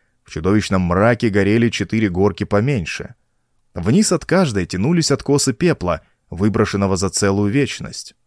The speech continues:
Дева долго удивлялась этому. Никому из людей не приходилось видеть столь великого чуда. Поднявшись уже к широкому входу в ущелье,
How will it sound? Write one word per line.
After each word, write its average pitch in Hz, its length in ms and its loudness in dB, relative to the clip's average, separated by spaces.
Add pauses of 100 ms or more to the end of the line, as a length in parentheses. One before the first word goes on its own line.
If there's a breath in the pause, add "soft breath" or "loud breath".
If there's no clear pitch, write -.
(640)
Дева 107 380 2
долго 117 300 4
удивлялась 113 680 0
этому. 76 420 -8 (540)
Никому 170 460 2
из 190 120 2
людей 196 340 2
не 92 100 -2
приходилось 95 560 0
видеть 139 360 -2
столь 110 360 0
великого 90 480 -2
чуда. 87 540 -8 (800)
Поднявшись 104 640 0
уже 101 200 2
к - 80 -10
широкому 95 500 0
входу 90 320 -2
в 82 40 -4
ущелье, 110 640 0